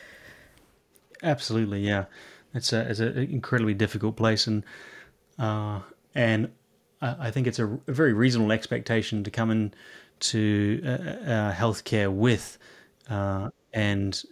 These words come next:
uh, both reasonable and it, it's incredibly appreciable too. It's, it's such, such an, it's a sort of valued thing.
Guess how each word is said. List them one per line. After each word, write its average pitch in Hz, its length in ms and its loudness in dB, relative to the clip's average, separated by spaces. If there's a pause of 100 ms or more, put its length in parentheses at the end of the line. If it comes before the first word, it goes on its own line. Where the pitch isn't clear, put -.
(100)
uh, 98 600 -2 (300)
both 151 320 2
reasonable 123 680 4
and 107 300 0 (160)
it, - 560 -10
it's - 260 -6 (160)
incredibly 131 360 2
appreciable 104 600 0
too. 120 300 2
It's, 101 180 -6
it's 131 140 -4
such, 151 200 -2
such 156 180 0
an, 120 240 2
it's 135 180 0
a 123 160 2 (140)
sort - 200 -2
of 135 100 -2
valued 127 420 2
thing. 113 400 4